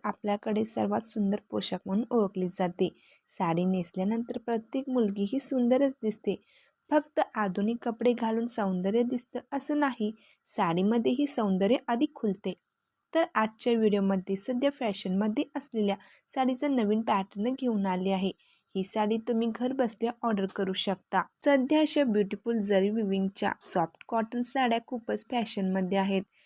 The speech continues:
या संपूर्ण साडीवर जरीच्या स्ट्राइप्स असून हँड कांता वर्क आणि सेक्विन वर्क फुल साडीवर केलेले आहे आणि या साड्या कॉन्ट्रास्ट जरी बॉर्डरमध्ये असल्याने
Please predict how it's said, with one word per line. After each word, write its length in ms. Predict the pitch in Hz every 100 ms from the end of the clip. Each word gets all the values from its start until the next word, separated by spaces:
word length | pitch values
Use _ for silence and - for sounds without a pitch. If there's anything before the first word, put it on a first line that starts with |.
| _ -
या 140 | 302
संपूर्ण 540 | 302 262 220 233 233 254
साडीवर 480 | 269 254 233 240
जरीच्या 480 | 220 220 190 185 233
स्ट्राइप्स 500 | 226 - 190 208 - -
असून 340 | 269 - 247 247 - _ -
हँड 200 | 190 190 190
कांता 340 | 233 226 233
वर्क 280 | 220 208 214 -
आणि 160 | 262 294
सेक्विन 580 | - 226 208 220 233 240
वर्क 260 | 208 - 202
फुल 140 | 269 285
साडीवर 460 | 285 208 180 202 254
केलेले 320 | 247 202 185
आहे 200 | 185 185 185 _ _ _ -
आणि 260 | 262 302 269
या 160 | 190
साड्या 240 | 196 220 233
कॉन्ट्रास्ट 420 | 233 190 180 208 233
जरी 280 | 208 185 190
बॉर्डरमध्ये 600 | 233 233 240 254 269 285 -
असल्याने 500 | 294 277 262 254 254